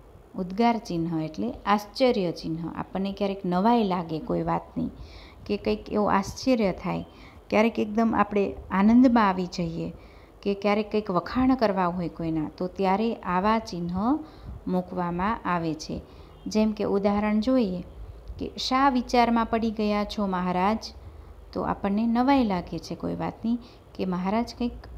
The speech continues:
અ, વિચારે છે એમ, તો ત્યારે આ, આ ચિહ્ન મૂકવામાં આવે છે. પછીનું વાક્ય જોઈએ, "જોયું તો ઓ-, ઓજાર બધા સોનાના."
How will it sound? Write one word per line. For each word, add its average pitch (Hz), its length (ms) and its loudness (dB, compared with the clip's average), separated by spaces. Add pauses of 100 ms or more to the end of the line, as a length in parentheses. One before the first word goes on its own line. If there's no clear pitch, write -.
અ, 180 320 -2
વિચારે 196 540 0
છે 160 200 -10
એમ, 160 160 -4 (460)
તો 175 100 -2
ત્યારે 190 540 -2 (1120)
આ, 190 180 -2 (160)
આ 196 140 0
ચિહ્ન 180 400 -6
મૂકવામાં 175 640 -6
આવે 180 220 -2
છે. - 320 -12 (3750)
પછીનું 277 420 4
વાક્ય 226 340 2
જોઈએ, 220 520 0 (680)
"જોયું 220 600 6 (100)
તો 190 100 2
ઓ-, 185 400 2
ઓજાર 185 320 4
બધા 175 300 0
સોનાના." 254 600 4